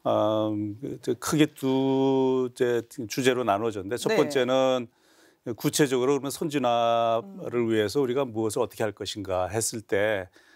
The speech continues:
Speaker 1: 에, 가령 최첨단 그 아이티 기술을 이용한다든가
Speaker 2: 네.
Speaker 1: 또 유엔의 그 정책 결정에, 에, 참여한다든가
Speaker 2: 음.
Speaker 1: 아, 이런 그 구체적인 그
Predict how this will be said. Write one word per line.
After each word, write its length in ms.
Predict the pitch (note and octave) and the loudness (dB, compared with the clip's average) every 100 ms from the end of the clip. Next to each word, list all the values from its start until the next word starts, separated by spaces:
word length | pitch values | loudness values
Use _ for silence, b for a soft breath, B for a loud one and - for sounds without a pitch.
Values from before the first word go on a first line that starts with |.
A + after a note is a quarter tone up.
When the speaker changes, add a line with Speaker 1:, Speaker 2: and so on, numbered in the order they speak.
| b - | b -6
Speaker 1:
에, 280 | G2+ G2+ G2 | -2 -2 0
가령 840 | - A2+ A2+ A2 A2 G#2+ G#2+ A2+ G#2 | 2 2 0 -2 -4 -6 -8 -10 -8
최첨단 840 | - C#3 - D3 B2+ A#2+ A2 G#2 | -2 -2 0 -4 0 2 0 -2
그 140 | G2 G#2+ | -4 -2
아이티 300 | G#2+ A2 G#2+ | -2 -4 -4
기술을 460 | A2 A#2 G#2+ G#2 | -4 -2 -2 -2
이용한다든가 920 | G2+ G#2 G#2 F#2+ F#2+ F#2 F2+ F#2+ B2+ D#3+ | 0 0 -2 -2 -2 -4 -6 -2 0 0
Speaker 2:
네. 460 | C#3 C#3 D#3 G3 A#3+ | -2 -4 -6 -4 0
Speaker 1:
또 220 | A#2+ A2+ | 0 2
유엔의 440 | A#2+ B2 A#2+ A#2 | 2 2 2 -2
그 220 | A2+ A2 G#2 | -2 -2 -2
정책 720 | A2+ A#2 - B2+ A#2 A2 - C3 A2 - | -4 -4 0 2 2 0 -4 -10 -10 -4
결정에, 840 | A2+ A2 B2 G#2+ G2+ F#2 A#2+ F3+ - | -6 -2 -4 -2 -2 -2 -4 -4 -4
에, 160 | G2+ G2+ | -4 -2
참여한다든가 1000 | - A#2+ A2 A2 G2+ F#2 F2+ A#2 F#2+ F#2+ | -2 -2 -2 0 -2 -2 0 0 0 -4
Speaker 2:
음. 180 | D3+ C#3 B B - | -16 -20 B B -4
Speaker 1:
아, 260 | A2+ A2+ | 0 2
이런 480 | C3+ C#3 C3+ B2+ B2 | 4 2 2 -2 -4
그 200 | B2 A#2 | -2 -2
구체적인 800 | - B2 C#3 B2 A#2 A#2+ A#2 A2 | -4 -2 2 2 2 0 0 -2
그 320 | G#2+ G#2+ G#2+ | -2 0 -2